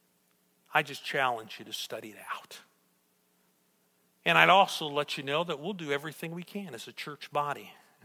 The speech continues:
to help you answer those questions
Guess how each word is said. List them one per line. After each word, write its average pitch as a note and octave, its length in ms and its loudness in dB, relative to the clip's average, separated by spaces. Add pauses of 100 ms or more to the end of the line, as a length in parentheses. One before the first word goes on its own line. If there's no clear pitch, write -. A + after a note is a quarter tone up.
(1080)
to - 80 -2
help D#3 180 2
you D3 80 0
answer D#3 500 0
those C3 300 -4
questions - 1120 -12